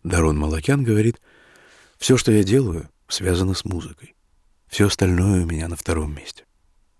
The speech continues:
Мы не армянская группа, не тяжелометаллическая,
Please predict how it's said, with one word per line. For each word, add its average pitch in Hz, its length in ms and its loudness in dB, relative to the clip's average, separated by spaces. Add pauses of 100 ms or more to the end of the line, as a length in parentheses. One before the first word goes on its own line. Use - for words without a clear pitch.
(160)
Мы 123 200 4
не 170 120 6
армянская 127 680 2
группа, 90 460 -12
не 113 140 2
тяжелометаллическая, 143 1300 0